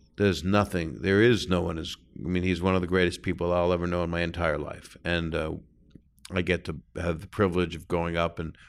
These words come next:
we sing songs every few months. There's cigar night at his house and we, uh, gets musicians and we all play music and just make him laugh and we all sing and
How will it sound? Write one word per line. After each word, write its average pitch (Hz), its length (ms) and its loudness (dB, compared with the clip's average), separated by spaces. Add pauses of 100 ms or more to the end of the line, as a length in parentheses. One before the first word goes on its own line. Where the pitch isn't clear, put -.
we 87 120 0
sing 95 280 0
songs 90 500 2
every 85 360 -2 (180)
few 101 220 0
months. 85 340 0
There's 80 200 -2
cigar 87 400 0
night 78 260 -4
at 78 140 -10
his - 140 -10
house 71 360 -8
and 80 80 -8
we, 78 140 -4
uh, 80 140 -2 (120)
gets 90 260 -2
musicians 82 600 -4
and 82 100 -6
we 82 100 -2
all 85 380 0 (500)
play 107 200 4
music 90 500 2
and 87 100 -4
just 85 260 -6
make 85 200 -4
him 85 100 -6
laugh 78 460 -4
and 80 80 -8
we 80 100 -2
all 82 160 0
sing 78 480 -6
and 80 300 -12